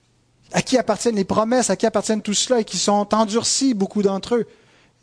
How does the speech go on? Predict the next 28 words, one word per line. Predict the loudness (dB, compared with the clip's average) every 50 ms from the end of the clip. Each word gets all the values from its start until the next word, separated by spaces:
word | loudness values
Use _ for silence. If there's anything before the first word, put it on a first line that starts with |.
| _ _ _
C'était | -12 -4 0 0 2
pas, | 2 2 0 0
Paul | 0 0 0 2
se | 2 2
voyait | 4 4 2
pas | 2 0 0
comme | 0 0 2 2
leur, | 2 0 0 -4 -12 -10 -4
leur, | 0 2 4 4 2 2 0
leur | 0 2 2 2 0 -2 -6 _ _ _ -2
ennemi. | 0 0 2 2 2 2 2 0 -2 -4 -10 _ _ _ _ _ _ _ _ _ _ _ _ _ _ _ _ _ _ 0
Et | 2 2
il | 2
priait | 2 0 2 2 2 2
pour | 0 2 0 2 2 4
eux, | 4 4 4
et | 4 4 2 0 0 0
il | -2 -2 -2
pleurait | -2 0 2 2 4 2 2 2 2 0
pour | 2 0 0 0 0
eux. | 0 -2 -2 -8 _ _ _ _ _ _ _ _ _ _ _ -20 _ _ _ _ _ _ _ _ _ _ _ _ _ -4
Mais | 0 2 2
en | 2
même | 2 2 0 0 0
temps, | 0 0 0 0
il | 0 0
a | 0
secoué | 0 0 -2 -2 0 2 2 2 2 -2 -6